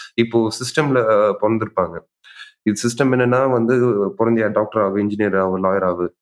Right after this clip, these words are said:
இது இப்போ ஒரு வேலைக்கு போ, வே-, வேலையில இருந்து சம்பளம் வரும், சம்பளத்துல வந்து வீ-, அ, வீடு வாடகை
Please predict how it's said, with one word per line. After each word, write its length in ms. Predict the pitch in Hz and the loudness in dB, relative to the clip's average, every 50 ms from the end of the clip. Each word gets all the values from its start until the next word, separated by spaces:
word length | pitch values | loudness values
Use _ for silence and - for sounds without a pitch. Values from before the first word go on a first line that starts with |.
| _ _ | _ _
இது 160 | - 98 101 | -2 -2 -2
இப்போ 240 | 101 95 101 98 90 | 0 0 0 0 0
ஒரு 160 | 92 95 90 | 0 0 0
வேலைக்கு 360 | 95 101 104 101 92 85 - _ | 0 0 0 -2 -4 -6 -8 _
போ, 220 | - 85 82 - _ | -6 -6 -6 -6 _
வே-, 340 | 104 101 101 104 101 101 98 | -2 0 0 2 0 0 0
வேலையில 240 | 98 101 104 107 98 | 0 -2 -2 -4 -4
இருந்து 160 | 95 95 95 | -6 -6 -8
சம்பளம் 420 | 95 - - 98 98 101 98 92 | -10 -8 -6 -4 -2 -2 -2 -2
வரும், 160 | 90 90 98 117 | -4 -6 -8 -8
சம்பளத்துல 540 | 117 - 104 98 104 107 101 - 98 95 | -10 -10 -8 -6 -6 -6 -6 -4 -4 -4
வந்து 220 | 90 90 98 101 113 | -4 -4 -4 -6 -8
வீ-, 460 | 107 101 104 107 110 104 101 98 95 | -8 -6 -4 -2 0 0 2 2 2
அ, 120 | 95 95 | 0 0
வீடு 220 | 92 98 110 107 101 | 0 -2 -4 -2 0
வாடகை 240 | 98 98 98 98 | -2 -2 -2 -2